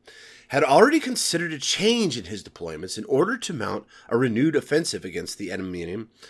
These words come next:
cluster. But with the arrival of the Carcharodons, the Lord High Commander of the Red Scorpions had been offered an unexpected asset to deploy.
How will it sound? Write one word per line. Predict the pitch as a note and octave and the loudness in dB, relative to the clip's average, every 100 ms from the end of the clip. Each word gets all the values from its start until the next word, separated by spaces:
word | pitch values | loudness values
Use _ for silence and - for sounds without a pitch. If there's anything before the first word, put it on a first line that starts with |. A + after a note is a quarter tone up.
| - - | -20 -2
cluster. | G3 A3+ - - - _ _ _ _ _ - | 4 4 2 -10 -20 _ _ _ _ _ 2
But | G3 | 2
with | A#3 | 2
the | B3+ A3+ | 2 4
arrival | C#3+ F#3+ C4 | 6 4 2
of | C#4+ | 0
the | A3 | -2
Carcharodons, | A3+ C3+ D3 G#2+ F2+ - - - - - - | -2 0 -2 -2 -8 -10 -16 -20 -20 -14 0
the | F3 | 2
Lord | E3 A#3+ C#4+ | 6 6 6
High | F#3+ F#3 | 0 -4
Commander | D#3+ A#2 A#2+ B2+ | -4 -2 -2 -2
of | |
the | A#2+ | -6
Red | F#2+ - | -8 -8
Scorpions | - C#3 E3+ - F#2+ - - - - | -4 2 2 0 -8 -14 -20 -20 -10
had | - C#3 | -6 4
been | D3 C#3+ | 4 4
offered | C3+ F#3+ C4+ A3 | 0 0 0 -2
an | D#3 | -2
unexpected | C3+ D3+ F3+ - G#2 B2 - | 0 -2 -4 -8 -10 -12 -12
asset | - - - - - | -12 -10 -10 -10 -12
to | - | -18
deploy. | - - C4 B2 - | -14 -6 -2 -2 -6